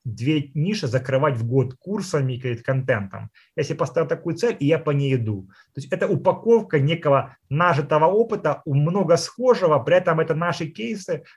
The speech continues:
наши боли, никакой воды. То есть ты просто делишься, рассказываешь, помогаешь людям просто быстрее проходить какие-то, знаешь, этапы разработки своих бизнесов и своих брендов на нашем опыте. Ну, то есть, условно,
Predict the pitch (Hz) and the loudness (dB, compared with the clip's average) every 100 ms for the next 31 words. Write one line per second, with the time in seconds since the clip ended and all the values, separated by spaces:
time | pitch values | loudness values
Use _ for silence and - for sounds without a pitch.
0 | - 156 170 170 151 123 139 175 143 165 | -6 -2 0 2 2 2 2 2 2 -2
1 | 170 175 151 151 131 185 202 - _ _ | -4 -2 0 0 0 -4 -6 -14 _ _
2 | 147 - 175 175 180 147 120 165 190 165 | -4 -2 -2 -2 -2 -2 2 2 2 0
3 | - 131 120 - 156 143 - 147 151 143 | 0 0 0 -2 -2 -2 -4 -4 0 2
4 | 147 - 175 160 131 127 151 - 131 - | 2 0 -6 -2 -2 -2 -2 0 -2 -4
5 | - _ - 117 185 190 - 180 208 190 | -18 _ -6 2 2 2 -2 0 0 2
6 | 165 131 - 156 - 151 139 143 131 151 | 2 0 0 -2 0 -2 -2 -4 -6 -4
7 | 139 120 135 135 135 135 147 - 135 123 | -4 0 0 0 -2 0 0 2 2 2
8 | 135 135 151 127 - 131 127 120 143 139 | 2 2 -2 -4 -4 -2 -2 -2 -4 -4
9 | 131 117 131 120 127 107 101 101 - _ | -4 -6 -4 -4 -2 -4 -6 -10 -14 _
10 | _ 139 139 139 139 139 117 107 117 131 | _ 0 0 0 -2 -2 -4 -8 -6 -6
11 | 123 - 131 120 110 | -8 -6 -4 -4 -8